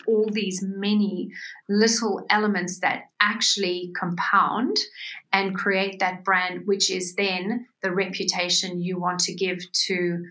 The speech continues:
the, the world. And that reputation is also about becoming an em-, employer of choice, where people want to work for your company because they hear it's so fantastic and that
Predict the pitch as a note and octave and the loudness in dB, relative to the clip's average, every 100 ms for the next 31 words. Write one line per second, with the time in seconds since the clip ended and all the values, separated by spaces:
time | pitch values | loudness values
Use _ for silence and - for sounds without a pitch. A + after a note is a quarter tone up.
0 | - _ G3+ F#3 - G3+ F#3+ G3 F3 - | -16 _ 0 0 0 -2 2 2 2 0
1 | - - - - - - G#3 G#3 G#3 - | -6 -10 -10 -14 -14 -2 4 4 4 0
2 | - G#3 G#3+ A3 G#3+ G#3 G#3 G3+ - F#3 | 2 2 4 2 2 0 0 0 0 -2
3 | F#3 A#3+ A3 - G#3 G#3 G#3 F#3 E3 D#3 | -2 0 0 0 0 0 -2 2 2 2
4 | E3+ E3 - F3 D#3+ E3+ F3 - - F#3+ | -6 -4 -4 -2 -4 -6 -14 -12 -2 0
5 | F3 F3 - _ - G3 F3 G3 F#3+ F#3 | 0 -2 -10 _ -2 -2 0 2 2 2
6 | E3+ F3 F3 - - - - - - G3+ | 2 0 -2 -2 0 0 0 -2 0 0
7 | G3 A3 A3 G3+ F3+ G#3 A#3+ - A#3+ F#3+ | 0 -2 0 0 2 0 0 0 0 0
8 | F#3+ - C4+ A3 F3+ E3+ D#3+ D#3 - - | -2 -6 -4 -2 -2 -2 -4 -4 -14 -20
9 | - _ - - - G#3+ G#3+ G#3 G3+ F#3 | -20 _ -18 -6 -2 0 2 0 0 -2
10 | F3+ F#3+ D#3+ D#3 - E3+ E3 D3+ D#3 - | -2 -2 -2 -2 -4 -4 -4 -8 -6 -4
11 | - - - - - F#3+ F3+ E3 D3 | -2 -4 -6 -8 -4 -2 2 2 0